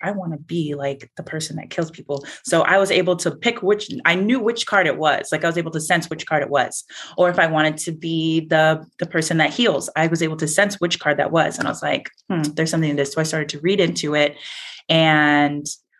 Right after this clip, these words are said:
through meditation, also able to understand my connection to, um, divinity, source, God, whatever you wanna call it,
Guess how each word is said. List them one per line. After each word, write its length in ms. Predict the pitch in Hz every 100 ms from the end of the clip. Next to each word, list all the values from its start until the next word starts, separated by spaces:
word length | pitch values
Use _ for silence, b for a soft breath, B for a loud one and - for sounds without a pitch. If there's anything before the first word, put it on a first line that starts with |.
| - -
through 320 | 214 208 202
meditation, 760 | 180 180 160 190 214 208 165 156
also 440 | 156 160 - 160
able 260 | 151 160 156
to 160 | - -
understand 680 | 156 147 143 - 165 165 151
my 120 | 147
connection 720 | 147 156 147 160 - 160 151
to, 500 | - 170 151 147 151 B B B -
um, 420 | 151 143 143 143 _ _ _ _
divinity, 460 | 156 165 165 160 156
source, 560 | 156 156 147 147 -
God, 380 | - 151 147 143
whatever 340 | 147 147 147 151
you 180 | 147
wanna 180 | 147 147
call 300 | 147 160 196
it, 240 | 160 -